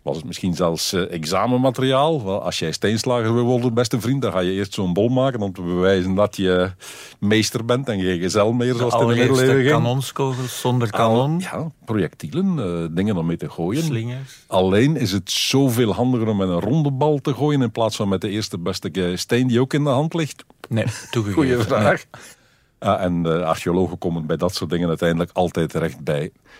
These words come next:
Speaker 1: symboliek, bij
Speaker 2: Ah.
Speaker 1: religie. Het
Speaker 2: Ja,
Speaker 1: had
Speaker 2: ja.
Speaker 1: ergens, eh, en dan zijn we in de, in de wazige hoeken van de, de wetenschap. Maar het antwoord is: we weten het niet. We weten dat ze deden, we weten dat ze het goed deden, maar we weten niet waarom
Speaker 2: Waarom?
Speaker 1: ze het deden.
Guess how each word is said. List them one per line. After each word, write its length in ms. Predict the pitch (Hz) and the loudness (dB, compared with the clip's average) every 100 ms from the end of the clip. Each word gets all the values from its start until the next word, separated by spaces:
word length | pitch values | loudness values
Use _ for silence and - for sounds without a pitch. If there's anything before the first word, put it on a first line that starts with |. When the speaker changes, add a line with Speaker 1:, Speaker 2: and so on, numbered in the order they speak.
| _ - | _ -10
Speaker 1:
symboliek, 880 | - - 107 85 85 87 - - _ _ _ _ | -6 0 0 2 0 -2 -6 -18 _ _ _ _
bij 140 | - | -4
Speaker 2:
Ah. 260 | 92 82 76 | -2 -4 -4
Speaker 1:
religie. 540 | 78 87 73 76 76 | -2 -2 -2 -4 -4
Het 120 | 67 - | -4 -2
Speaker 2:
Ja, 60 | 87 | -2
Speaker 1:
had 100 | 85 | 0
Speaker 2:
ja. 120 | 85 | 0
Speaker 1:
ergens, 380 | 76 80 - - | 0 -2 -4 -4
eh, 320 | 82 76 76 - - _ | -2 0 -2 -6 -14 _
en 140 | 98 | -2
dan 120 | 95 | 0
zijn 180 | 87 90 | 0 0
we 60 | 92 | 0
in 100 | 90 | 0
de, 140 | 92 | 0
in 100 | 98 | 2
de 80 | 92 | 0
wazige 400 | 92 101 104 98 | 2 2 2 0
hoeken 280 | 90 110 90 | 0 0 0
van 180 | 95 95 | 0 4
de, 220 | 95 98 | 4 4
de 80 | 92 | 4
wetenschap. 500 | 92 95 101 - 92 - _ _ | 4 4 0 0 -4 -4 _ _
Maar 180 | - 123 | -2 0
het 160 | 120 - | 2 2
antwoord 360 | 156 123 92 | 0 0 0
is: 260 | 104 170 - _ _ | 2 0 -4 _ _
we 140 | 98 | -2
weten 260 | 82 101 156 | 0 0 0
het 140 | 127 | -2
niet. 180 | 76 73 _ _ _ _ _ _ | -4 -8 _ _ _ _ _ _
We 120 | - | -2
weten 280 | 104 165 120 | 2 2 2
dat 160 | 95 156 | 0 0
ze 160 | 98 | -4
deden, 500 | 87 87 98 110 98 - _ _ | 0 0 2 2 2 -2 _ _
we 120 | - 95 | -2 2
weten 280 | 123 139 | 2 2
dat 160 | 107 98 | 0 0
ze 60 | 110 | -2
het 100 | - | 2
goed 200 | 151 - | 0 4
deden, 400 | 135 165 190 - _ _ _ | 4 6 4 2 _ _ _
maar 180 | - 98 | 2 4
we 60 | 98 | 4
weten 260 | 117 101 | 2 2
niet 220 | 160 - - _ | 0 0 -16 _
waarom 340 | 92 110 117 | 0 4 4
Speaker 2:
Waarom? 200 | 135 127 | 6 4
Speaker 1:
ze 120 | 90 95 | 4 2
het 240 | 85 85 | 2 2
deden. 400 | 82 78 73 | 2 0 -2